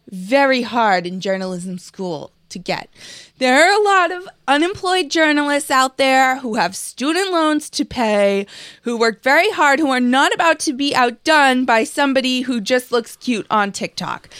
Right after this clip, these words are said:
That is ridiculous. Who cares if she has a following of millions of people?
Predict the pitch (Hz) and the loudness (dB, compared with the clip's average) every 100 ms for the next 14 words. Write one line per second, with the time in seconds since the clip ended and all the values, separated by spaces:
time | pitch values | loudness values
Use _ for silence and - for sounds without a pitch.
0 | - - - 277 294 320 311 277 262 170 | -20 -20 -2 2 2 0 -2 -4 -4 -6
1 | 185 440 453 - 453 453 349 311 311 302 | 0 2 2 0 2 2 0 -4 -4 -2
2 | 254 254 262 226 208 208 196 190 208 185 | 0 -2 0 0 2 0 -2 -4 -4 -4
3 | 180 175 185 180 - - 165 - - | -4 -6 -6 -10 -14 -14 -14 -8 -10